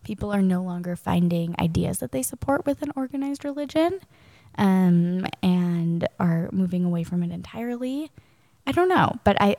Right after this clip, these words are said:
I thought it was a very fascinating and bold claim. And so I wanted to put that out into the ether and just, yeah, think about it.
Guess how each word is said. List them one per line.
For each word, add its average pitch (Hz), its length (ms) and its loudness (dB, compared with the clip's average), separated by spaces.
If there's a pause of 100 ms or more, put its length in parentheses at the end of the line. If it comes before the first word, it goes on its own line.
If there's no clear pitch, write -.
I 185 160 4
thought 180 280 4
it 170 60 2
was 180 340 0
a 196 100 2
very 180 300 4
fascinating 185 760 -2
and 139 160 -14
bold 170 300 0
claim. - 440 -2 (540)
And 180 160 -4
so 185 100 2
I 175 60 6
wanted 175 320 2
to 175 80 -10
put - 240 -10
that 180 300 2
out 208 280 -2
into 190 220 -2
the 175 240 -8
ether 170 480 0
and 165 340 2
just, 160 380 -10 (680)
yeah, 180 260 -8 (720)
think 196 180 -6
about 160 300 -10
it. 165 160 -8